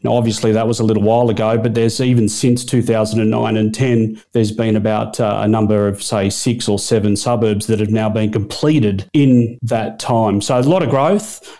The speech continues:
a lot of activity, and certainly been an area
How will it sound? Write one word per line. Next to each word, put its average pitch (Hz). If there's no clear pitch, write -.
a -
lot 151
of 143
activity, 139
and 135
certainly 127
been 135
an 123
area 127